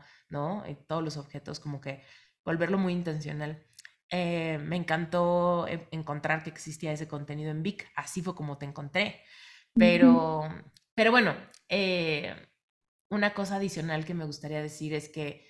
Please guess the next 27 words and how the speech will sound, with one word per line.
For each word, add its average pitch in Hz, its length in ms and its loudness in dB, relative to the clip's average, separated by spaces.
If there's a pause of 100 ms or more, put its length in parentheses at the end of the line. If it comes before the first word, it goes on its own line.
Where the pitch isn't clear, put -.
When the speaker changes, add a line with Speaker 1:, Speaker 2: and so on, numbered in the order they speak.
(440)
Speaker 1:
en 180 180 -2
todo 233 140 10
lo 233 120 4
que 156 60 -8
queremos 175 400 0
crear, 156 440 -2
ya 160 140 -2
sea 156 560 0
en 156 260 -4
nuestro 156 560 0
diálogo 170 380 2
interno, 151 560 -4
nuestra 147 260 -8
relación 156 320 -6
con 175 140 -4
el 156 140 -6
cuerpo, 151 440 -6
con 156 140 -4
los 160 100 -6
alimentos, 151 680 -6
con 160 200 -6
los 156 200 -6
hábitos 151 480 -6
o 143 80 -12
con 170 160 -2
los 175 160 -4
espacios, 151 600 -10